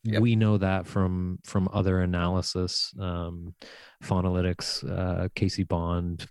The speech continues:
Speaker 2: uh, dug up an analysis from twenty nineteen that showed that, you know, Canada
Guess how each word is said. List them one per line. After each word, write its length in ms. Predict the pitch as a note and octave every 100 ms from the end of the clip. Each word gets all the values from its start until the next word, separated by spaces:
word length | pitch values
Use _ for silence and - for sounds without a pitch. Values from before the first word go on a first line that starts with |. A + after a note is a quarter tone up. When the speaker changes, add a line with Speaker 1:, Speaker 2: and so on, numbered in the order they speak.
| -
Speaker 2:
uh, 360 | F2+ F2+ F2 F2 -
dug 220 | F2+ E2+
up 140 | F2
an 80 | F2+
analysis 500 | F2+ F2 F2 - F#2+
from 220 | - F2+
twenty 280 | F2 F#2+ F2+
nineteen 520 | F2+ F2 - F2+ F2
that 100 | F2
showed 300 | E2+ - F2
that, 160 | F2 F2 - - - - -
you 60 | E2+
know, 120 | E2+
Canada 640 | - F2+ F2+ F2 F2 F2+